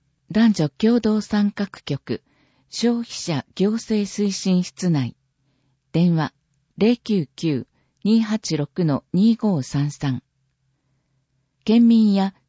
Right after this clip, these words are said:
事業者の皆様から食品表示に関する各種情報や相談を受け付けています。受付時間、平日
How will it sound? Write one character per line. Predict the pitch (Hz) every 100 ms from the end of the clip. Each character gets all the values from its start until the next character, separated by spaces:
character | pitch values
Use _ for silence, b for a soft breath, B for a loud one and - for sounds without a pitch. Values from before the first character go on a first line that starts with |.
| -
事 | 202
業 | 233 254
者 | - 165
の | 156
皆 | 156 190
様 | 208 170 156
か | - 127
ら | 120 - _ _ _
食 | - 185 -
品 | - 240
表 | 233 226 214
示 | 185
に | 151 151
関 | - 175 175
す | - 160
る | 143 - _ -
各 | 240 -
種 | - 143
情 | 127 180
報 | 185 - 170
や | 165 151 160 _ _
相 | - 214 214
談 | 220 208 196
を | 185
受 | 180 196
け |
付 | - 175
け | -
て | 139
い | 120
ま | 113
す。 | 123 - _ _ _ _ _ _ _ _ _ _ -
受 | 190 240
付 | 233 - 214
時 | 190
間、 | - 151 127 - _ _ _ _
平 | - 220
日 | 240 220 208 - 175